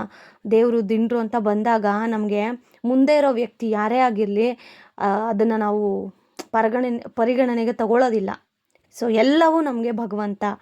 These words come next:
ಭಗವಂತ ಏನ್ ದಾರಿ ತೋರಿಸ್ತಾನೋ ಆ ದಾರಿಯಲ್ಲಿ ಹೋಗುವಂತಹ ಮಕ್ಕಳು ನಾವು. ಇವತ್ತು ಯಾಕೆ ಇದನ್ನ ಹೇಳ್ಕೋಬೇಕು ಅಂತ ಅನ್ನಿಸ್ತು ಅಂತಂದ್ರೆ, ಆ, ಕೆಲವೊಂದು ಏನಂತೀವಿ, ಸಿಹಿ ಘಟನೆಗಳಾಗಿರ್ಲಿ, ಕಹಿ ಘಟನೆಗಳು ಮರೆಯಕ್ಕಾಗೋದಿಲ್ಲ.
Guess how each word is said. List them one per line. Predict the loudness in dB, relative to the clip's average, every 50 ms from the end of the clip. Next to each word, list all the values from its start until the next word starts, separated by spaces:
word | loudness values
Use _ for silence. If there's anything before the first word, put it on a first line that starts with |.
| _ -20 -20 -20 -16 _ -4
ಭಗವಂತ | 0 0 0 2 2 0 0 -2 -2 -2 -2 -2
ಏನ್ | 0 0 0 2 2 2
ದಾರಿ | 0 0 0 -2
ತೋರಿಸ್ತಾನೋ | -4 -4 -4 -4 -6 -6 -8 -8 -8 -8 -8 -8 -6
ಆ | -6 -6 -4
ದಾರಿಯಲ್ಲಿ | -4 -4 -2 -2 -2 -2 0 0 -2 -2 -2
ಹೋಗುವಂತಹ | -2 0 0 0 0 0 -2 -4 -4 -6 -10 -10 -8
ಮಕ್ಕಳು | -6 -6 -6 -6 -6 -4 -4 -2 -2
ನಾವು. | -4 -4 -8 -10 -12 -16 -20 _ _ -20 -20 -20 -20 -20 -20 -20 _ _ _
ಇವತ್ತು | -4 -2 -2 -2 -2 -2 -4
ಯಾಕೆ | -4 -4 -4 -6 -6 -6
ಇದನ್ನ | -6 -4 -4 -4
ಹೇಳ್ಕೋಬೇಕು | -4 -4 -4 -4 -4 -4 -4 -4 -4 -4 -4 -4 -6
ಅಂತ | -8 -6 -6 -6 -6 -6 -6 -8 -12 -16 -20 -20 _ -10
ಅನ್ನಿಸ್ತು | -6 -4 -4 -4 -4 -4 -6 -6
ಅಂತಂದ್ರೆ, | -6 -6 -6 -6 -8 -8 -6 -4 -4 -4 -4 -4 -6 -10 _ -20 -20 -20 _ _ _ _ _ _ _ _ _ _ _ -12
ಆ, | -8 -8 -6 -6 -6
ಕೆಲವೊಂದು | -4 -2 0 2 2 2 2 2 0 0 0 0 0 0 0 0 0 2 0 0 -2 -6 -10 -12 -10 -8 -4
ಏನಂತೀವಿ, | -2 0 0 0 0 -2 -2 -4 -4 -4 -4 -4 -4 -4 -6 -6
ಸಿಹಿ | -6 -4 -4 -2 -2 -2
ಘಟನೆಗಳಾಗಿರ್ಲಿ, | 0 0 0 0 0 -2 -2 -2 -4 -4 -2 -4 -4 -4 -6 -6 -6 -6 -6 -6
ಕಹಿ | -4 -6 -6 -6 -6 -4
ಘಟನೆಗಳು | -4 -4 -4 -4 -6 -8 -8 -6 -6 -6 -8 -8 -6 -4
ಮರೆಯಕ್ಕಾಗೋದಿಲ್ಲ. | -4 -2 -2 -4 -2 -2 -4 -2 -2 -4 -6 -6 -6 -6 -8